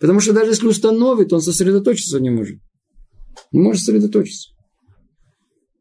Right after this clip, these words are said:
Тем более это касается изучения Торы. Видите, о, и сказали наши мудрецы, «Не за морем она Тора». Почему такое приводит, э, сравнение? Почему тут море? Потому что человек может всегда заработать в том месте, где он находится.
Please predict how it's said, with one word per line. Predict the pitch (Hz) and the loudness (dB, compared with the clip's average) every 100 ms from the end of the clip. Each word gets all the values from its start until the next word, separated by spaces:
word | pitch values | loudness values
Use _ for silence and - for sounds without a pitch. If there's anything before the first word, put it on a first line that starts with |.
| _ _ - - - _ - - - | _ _ -20 -20 -20 _ -16 -12 -2
Тем | 202 220 | 2 4
более | 202 208 196 | 4 4 2
это | 175 | 2
касается | 175 156 196 208 190 | 0 0 -2 -2 -2
изучения | 180 185 208 220 | -2 0 0 -2
Торы. | 214 254 262 208 - | 0 0 0 -6 -8
Видите, | 202 240 208 | -8 -8 -6
о, | 233 277 _ | -6 -6 _
и | - | -10
сказали | - 139 170 196 | -2 0 2 2
наши | 208 196 | 0 0
мудрецы, | 214 208 214 220 247 226 - - _ _ _ _ - | 2 2 0 0 -2 -2 -6 -12 _ _ _ _ 0
«Не | 151 226 | 4 4
за | 202 226 | 2 0
морем | 233 254 240 | 0 0 0
она | 220 196 185 | 0 0 0
Тора». | 170 151 123 - _ _ _ - | 0 0 -4 -10 _ _ _ -6
Почему | 151 165 | -2 0
такое | 170 165 160 151 131 - - _ _ - | 0 0 2 0 -2 -8 -18 _ _ -2
приводит, | 139 143 131 131 - | 0 2 0 -4 -4
э, | 123 120 113 | -2 -2 -2
сравнение? | - 123 104 101 107 110 | -2 0 2 2 -2 -4
Почему | - 127 | -6 -4
тут | 117 | -2
море? | 110 104 107 107 _ _ - - _ _ _ _ - _ - - - _ | -2 -2 -2 -6 _ _ -16 -16 _ _ _ _ -20 _ -20 -20 -20 _
Потому | - 117 | -2 -2
что | 110 107 | 0 -2
человек | 110 107 110 196 208 147 147 | -2 -2 0 0 0 -2 -4
может | - 160 185 | -2 -2 -2
всегда | 147 127 170 | -4 -2 -2
заработать | 143 135 127 185 180 123 - - - | 0 -2 -2 -2 -2 -4 -6 -14 -16
в | - | -6
том | 143 143 | -2 0
месте, | 180 - | 0 0
где | 127 120 | -2 0
он | 127 | 0
находится. | 120 - 101 98 - | -2 0 -2 -2 -10